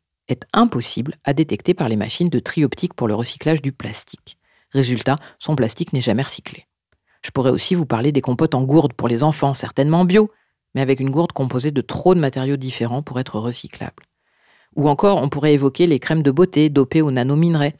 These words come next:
C'est la tendance, il paraît que ça permet à la peau de mieux absorber les antirides. Oui, sauf que ces minerais sont une ressource limitée, alors faut-il vraiment développer de telles crèmes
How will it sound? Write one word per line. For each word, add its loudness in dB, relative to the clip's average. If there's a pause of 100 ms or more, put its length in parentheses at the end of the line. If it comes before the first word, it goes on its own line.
(140)
C'est 2
la 6
tendance, 2
il -4
paraît 0
que -8
ça -2
permet 2
à 2
la 2
peau 2
de 2
mieux 2
absorber -2
les -2
antirides. -6 (560)
Oui, -2
sauf -8
que -6
ces -2
minerais 0
sont -6
une -8
ressource -4
limitée, 2 (280)
alors 2
faut-il 0
vraiment 2
développer 2
de 0
telles -4
crèmes -4